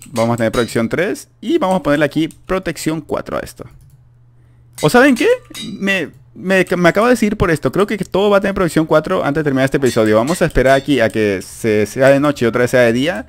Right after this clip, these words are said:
para traerle otros cuatro libros. O bueno, también es que trabajan dos veces al día, pero no sé si ya pasó la hora de su trabajo, de su segundo trabajo.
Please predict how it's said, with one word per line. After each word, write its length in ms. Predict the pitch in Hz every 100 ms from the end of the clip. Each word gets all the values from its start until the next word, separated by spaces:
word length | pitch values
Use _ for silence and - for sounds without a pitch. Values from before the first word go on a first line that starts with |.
| _ - -
para 180 | 127 120
traerle 280 | 113 120 135
otros 180 | 135
cuatro 260 | 131 131 123
libros. 400 | 123 147 208 240 127
O 80 |
bueno, 200 | 127 123
también 300 | 107 110 123 123
es 80 | -
que 200 | 208 - -
trabajan 320 | 123 127 190
dos 80 | 185
veces 220 | 175 190
al 120 | 127
día, 220 | 120 175 170
pero 100 | 139
no 80 |
sé 80 | 135
si 100 | 139
ya 100 | 139
pasó 200 | 139 139
la 100 | 135
hora 120 | 135 135
de 60 |
su 100 | 135
trabajo, 420 | 113 98 104 -
de 100 | 294
su 40 | 123
segundo 300 | 110 113 110
trabajo. 500 | 104 107 - 277